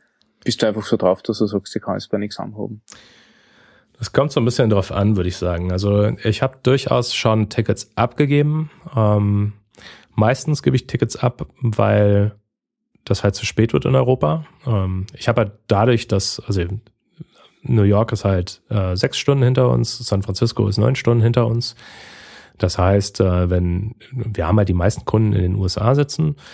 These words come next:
Speaker 2: Wenn in New York an der Ostküste die Sonne aufgeht, ähm, dann ist halt hier in der Regel, oder wenn da der Arbeitstag anfängt, dann ist hier halt in der Regel so früher bis später Nachmittag.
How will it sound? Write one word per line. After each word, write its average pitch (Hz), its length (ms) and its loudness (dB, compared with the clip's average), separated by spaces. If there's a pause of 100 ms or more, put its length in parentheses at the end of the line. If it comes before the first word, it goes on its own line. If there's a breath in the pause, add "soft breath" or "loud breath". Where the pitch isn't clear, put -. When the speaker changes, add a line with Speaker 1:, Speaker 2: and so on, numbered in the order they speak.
(280 loud breath)
Speaker 2:
Wenn 107 140 2
in 101 100 4
New 98 80 4
York 101 320 4
an 117 60 2
der 117 80 4
Ostküste 120 400 0
die 107 100 2
Sonne 107 200 4
aufgeht, 117 640 -2 (140)
ähm, 95 480 -2 (160)
dann 90 400 -4 (540)
ist 101 280 0
halt 87 200 0
hier 110 340 2
in 104 80 0
der 98 120 0
Regel, 95 480 0
oder 101 220 -4
wenn 85 100 -14
da 87 160 -6
der 92 240 -6
Arbeitstag 131 400 0
anfängt, 110 300 0
dann 95 100 0
ist 98 120 -2
hier 117 260 2
halt 98 160 0
in 101 80 0
der 98 80 0
Regel 101 260 2
so 92 320 0
früher 117 400 2
bis 98 140 -2
später - 260 0
Nachmittag. 147 560 0